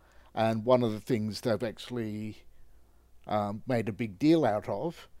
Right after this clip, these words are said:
is actually integrating modern multiplayer into the older game. So by that I mean, you know, they're integrating it with Steam.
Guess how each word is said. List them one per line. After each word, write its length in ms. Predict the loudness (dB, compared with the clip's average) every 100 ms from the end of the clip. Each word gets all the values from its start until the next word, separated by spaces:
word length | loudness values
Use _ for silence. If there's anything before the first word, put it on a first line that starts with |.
| -20 -16
is 840 | 0 4 4 4 0 -2 -6 -6 -8 -10 -20 -20 -20 -20 -20 -6
actually 800 | -4 -4 -4 -2 0 -2 -2 -6 -14 -20 -20 -20 -20 -20 -20 -8
integrating 1120 | -2 0 0 4 4 4 0 -2 -2 -4 -6 -10 -20 -20 _
modern 760 | -2 8 8 10 6 4 0 -4
multiplayer 880 | 2 2 4 0 0 -2 -2 -4 -6 -14 -20 -20 -20 -20 -20 -8
into 800 | -2 -2 -2 -2 0 0 -2 -6 -6
the 120 | -2
older 220 | -2 -2 -4
game. 400 | -2 -2 -2 -6
So 220 | -4 -4
by 160 | -2 -2
that 220 | 0 0
I 60 | -2
mean, 540 | -4 -6 -6 -8 -12 -16 -20 -20 -20 -20 -16
you 80 | -2
know, 120 | 0
they're 220 | 4 4 4
integrating 540 | 0 4 4 4 0
it 120 | -2
with 160 | -4 -4
Steam. 680 | -2 2 4 4 2 -2